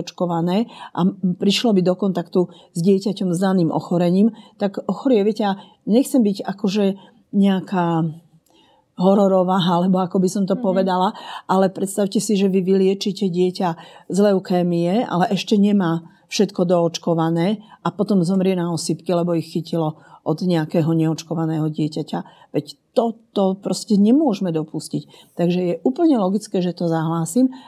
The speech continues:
Speaker 1: A samozrejme je to aj ochrana toho pediatra, pretože keď tí rodičia by ochoreli, ochorelo by to dieťa na to, e, ochorenie očkovaním preventabilné, tak hľadajú vždy príčinu, prečo sa to stalo. A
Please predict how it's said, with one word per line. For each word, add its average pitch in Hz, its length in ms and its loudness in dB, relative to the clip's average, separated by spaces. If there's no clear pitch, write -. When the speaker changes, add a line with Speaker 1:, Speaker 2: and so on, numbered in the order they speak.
Speaker 1:
A 226 80 -2
samozrejme 254 560 2
je 202 80 -2
to 233 60 -2
aj 180 160 -2
ochrana 220 420 0
toho 196 240 0
pediatra, 175 560 0
pretože 196 540 0
keď 196 160 0
tí 202 80 0
rodičia 185 560 -2
by 170 320 0
ochoreli, 202 880 2
ochorelo 185 400 0
by 175 160 0
to 185 80 -2
dieťa 170 380 -2
na 175 100 -4
to, 180 220 -8
e, 175 240 -4
ochorenie 180 560 -2
očkovaním 180 640 -4
preventabilné, 185 800 0
tak 175 260 -2
hľadajú 196 540 2
vždy 165 260 -4
príčinu, 160 480 -6
prečo 160 320 -12
sa 151 160 -12
to - 80 -18
stalo. 175 540 -2
A 160 160 -2